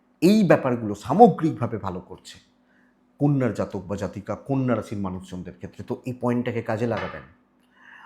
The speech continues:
আমি খুচরো খুচরো কিছু জিনিস বলবো যেটা ভালো হবে। আহ, আমি আপনাদেরকে বলবো, যাদের সিক্সথের রাহু কিছু ক্ষেত্রে কিছু শত্রুতা আনবে।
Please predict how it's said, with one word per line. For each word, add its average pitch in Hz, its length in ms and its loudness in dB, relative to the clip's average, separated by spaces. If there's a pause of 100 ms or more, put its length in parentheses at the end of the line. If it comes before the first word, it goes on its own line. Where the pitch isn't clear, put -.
(140)
আমি 165 140 2 (140)
খুচরো 208 340 2
খুচরো 196 320 -2
কিছু 180 240 0
জিনিস 160 360 2
বলবো 131 240 2
যেটা 120 180 0
ভালো 107 220 -4
হবে। 98 240 -10 (1080)
আহ, 120 480 0 (1040)
আমি 185 300 4
আপনাদেরকে 165 500 0
বলবো, 120 360 -2
যাদের 127 420 -2
সিক্সথের 175 480 -4 (560)
রাহু 110 300 -2 (1900)
কিছু 170 200 -4
ক্ষেত্রে 196 340 -2
কিছু 180 220 -2
শত্রুতা 151 540 -4
আনবে। 107 320 -4